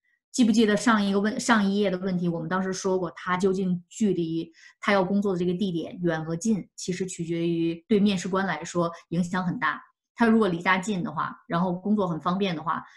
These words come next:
可能他给咱们就是，呃，一起工作的时间会更长久一些。然后你聊天的这种话题，然后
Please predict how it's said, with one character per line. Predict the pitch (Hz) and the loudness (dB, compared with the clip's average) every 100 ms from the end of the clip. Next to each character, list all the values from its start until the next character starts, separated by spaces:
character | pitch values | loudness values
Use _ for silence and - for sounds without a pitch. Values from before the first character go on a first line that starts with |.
| _ | _
可 | - 170 | -4 -2
能 | 160 160 175 175 _ _ | 0 -2 -2 -4 _ _
他 | - 190 | -4 -2
给 | 185 143 | 0 -2
咱 | - 151 | -4 -4
们 | 170 160 170 _ _ - | -2 -4 -8 _ _ -2
就 | 185 | 0
是， | 175 160 156 160 - - - | 0 -2 -6 -8 -20 -14 -4
呃， | 160 160 156 151 226 247 254 - - | -2 -2 -2 -4 -6 -6 -8 -8 6
一 | 247 | 6
起 | 196 | 6
工 | 180 190 | 2 0
作 | 185 | 0
的 | 160 | -2
时 | - _ _ - | -4 _ _ -10
间 | 160 170 | -6 -2
会 | 175 | -2
更 | - 196 | 2 0
长 | 175 160 | 0 -4
久 | 165 | -4
一 | 131 | -8
些。 | 151 - _ _ _ _ _ _ _ _ | -12 -14 _ _ _ _ _ _ _ _
然 | 190 175 | 4 6
后 | 226 202 | 6 4
你 | 180 156 | 2 0
聊 | 160 165 | -2 -2
天 | 208 202 | -2 -2
的 | |
这 | 202 | -2
种 | 170 | -2
话 | - 170 | 0 -2
题， | 170 - 175 - _ _ - | -2 -8 -10 -12 _ _ -8
然 | - 175 | 0 0
后 | 175 185 170 | 2 -2 -2